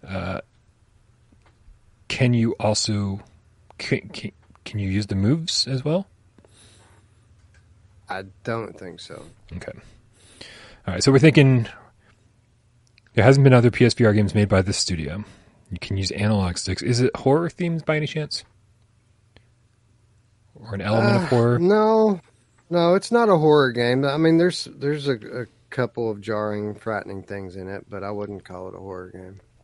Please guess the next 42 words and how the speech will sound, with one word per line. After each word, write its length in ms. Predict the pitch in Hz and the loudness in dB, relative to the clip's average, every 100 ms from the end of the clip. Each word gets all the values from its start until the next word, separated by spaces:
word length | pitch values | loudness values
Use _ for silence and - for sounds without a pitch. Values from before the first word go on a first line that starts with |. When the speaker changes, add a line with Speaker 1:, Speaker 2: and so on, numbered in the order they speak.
| _ - 156 | _ -6 -2
Speaker 1:
Okay. 200 | - 151 _ _ - - _ _ _ - - | 0 -2 _ _ -20 -20 _ _ _ -20 -4
Uh, 260 | 107 104 - 117 | 0 0 -2 -2
did 240 | 117 127 | 2 2
we 120 | 143 | 2
talk 380 | 143 - 139 147 | 0 0 0 2
about 320 | 127 120 110 95 | 4 2 2 -2
this 220 | 120 - | -2 0
game 280 | 117 110 110 | 0 0 0
or 160 | 120 110 | 0 2
this 220 | 101 104 | 2 0
studio 580 | - 104 101 90 87 - _ _ _ | -2 -2 0 0 -4 -8 _ _ _
on 140 | 90 87 | -10 -8
today's 260 | 95 92 | -6 -6
show? 220 | - 98 - _ _ _ _ _ _ _ _ _ _ _ _ _ _ _ _ _ _ _ _ _ _ _ _ _ _ _ _ _ _ 110 | -6 -10 -12 _ _ _ _ _ _ _ _ _ _ _ _ _ _ _ _ _ _ _ _ _ _ _ _ _ _ _ _ _ _ -16
Speaker 2:
No, 640 | 107 104 101 95 90 90 | -10 -8 -8 -10 -10 -10
I 80 | 101 | -6
don't 220 | 117 92 | -6 -6
think 220 | 90 95 | -12 -14
so, 240 | - 90 87 | -14 -16 -14
unless 280 | 95 101 | -14 -12
it 80 | 110 | -12
came 180 | - 107 | -12 -10
up 160 | 98 - | -10 -12
in 80 | 95 | -16
the 40 | |
chat 280 | - 101 95 | -12 -12 -12
or 40 | |
something, 440 | 95 98 90 92 92 | -14 -16 -14 -14 -14
and 100 | 92 | -14
I 100 | 92 | -16
just 160 | 90 | -16
don't 140 | 101 - | -18 -16
remember. 400 | 92 92 92 92 | -16 -16 -16 -12
We 160 | 107 | -10
di-, 120 | 104 98 | -10 -10
we 120 | 110 | -10
didn't 220 | 104 101 | -10 -12
discuss 500 | 98 92 - 92 90 | -14 -16 -16 -16 -16
it. 140 | 92 85 _ | -18 -18 _
Speaker 1:
Okay. 80 | 90 | -12
Speaker 2:
That's 180 | 95 - | -12 -14
five. 340 | - 92 92 | -16 -16 -16